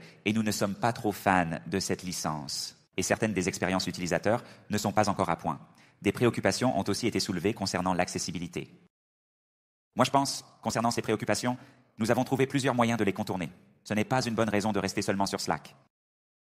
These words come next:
Pour l'avenir prévisible, nous mettons cela en attente et faisons de Slack le moyen principal de communication. Pour ceux qui l'ignorent, nous avons un support incroyable de Slack où chaque membre de wordpress point org peut obtenir un compte Slack.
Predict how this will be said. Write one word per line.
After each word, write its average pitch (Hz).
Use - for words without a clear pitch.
Pour 101
l'avenir 104
prévisible, 123
nous 101
mettons 110
cela 127
en 117
attente 107
et 107
faisons 107
de 107
Slack 107
le 98
moyen 98
principal 98
de 85
communication. 82
Pour 117
ceux 160
qui 151
l'ignorent, 120
nous 110
avons 110
un 101
support 104
incroyable 98
de 87
Slack 90
où 98
chaque 107
membre 104
de 90
wordpress 90
point 87
org 92
peut 120
obtenir 95
un 90
compte 85
Slack. -